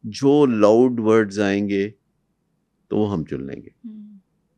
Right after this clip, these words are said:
Speaker 1: और मुंह से निकाल देंगे, "देखा जाएगा क्या होता है।" और फिर क्या होता है?
Speaker 2: हम्म।
Speaker 1: झगड़ा, फसाद, मुश्किल।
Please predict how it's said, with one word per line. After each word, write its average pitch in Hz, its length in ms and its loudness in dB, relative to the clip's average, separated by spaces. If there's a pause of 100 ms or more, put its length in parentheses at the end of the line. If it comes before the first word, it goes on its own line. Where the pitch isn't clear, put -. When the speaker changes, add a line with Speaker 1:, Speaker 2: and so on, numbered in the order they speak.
(280)
Speaker 1:
और 107 100 -2
मुंह 110 160 2
से 110 140 -2
निकाल 80 360 -2
देंगे, - 240 -8
"देखा 120 400 0
जाएगा 80 300 -4
क्या - 260 -10
होता - 300 -14
है।" - 60 -20 (580)
और 92 280 -6
फिर 104 100 -6
क्या 120 180 -6
होता 120 260 -6
है? - 100 -16 (640)
Speaker 2:
हम्म। 214 160 -20 (180)
Speaker 1:
झगड़ा, 113 340 -6 (380)
फसाद, 104 420 -10 (220)
मुश्किल। 110 320 -12